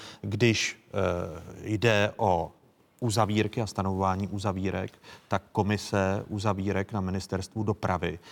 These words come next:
dá uzavírku do čase, co se v Brně, eh, koná velká cena Brna. A pak pan premiér telefonuje na ř s d a vám, aby ta uzavírka byla zrušena. To je koncepční řízení, eh, uzavírek a rekonstrukce D jedničky?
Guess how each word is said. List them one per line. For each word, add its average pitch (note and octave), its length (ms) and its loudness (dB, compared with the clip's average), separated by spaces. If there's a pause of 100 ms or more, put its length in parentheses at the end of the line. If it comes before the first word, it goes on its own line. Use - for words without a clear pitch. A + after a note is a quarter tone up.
(160)
dá G#2 220 4
uzavírku G2+ 760 2
do G#2 100 6
čase, G2+ 300 0
co G2+ 180 -4
se G#2+ 160 -2
v F#2+ 40 -2
Brně, G2 480 2 (340)
eh, G2 120 -4
koná G2 380 4
velká F#2+ 380 4
cena F#2+ 280 0
Brna. F#2 400 -2
A F#2+ 80 0
pak - 220 0
pan G2+ 260 2
premiér G2 460 2
telefonuje G2 600 -2
na G2 120 0
ř G2+ 120 -4
s G2 180 -4
d F#2 120 -2
a A2 120 -2
vám, F2+ 340 2 (360)
aby G2+ 340 4
ta G#2 160 0
uzavírka F#2+ 600 0
byla F#2+ 200 2
zrušena. F#2 460 -4 (300)
To A2 140 6
je G#2+ 220 8
koncepční G2 680 -2
řízení, F#2 540 -2 (160)
eh, - 220 -6 (560)
uzavírek F#2 760 0
a F2+ 160 2
rekonstrukce F#2 640 -4
D F2 80 0
jedničky? A2+ 480 -6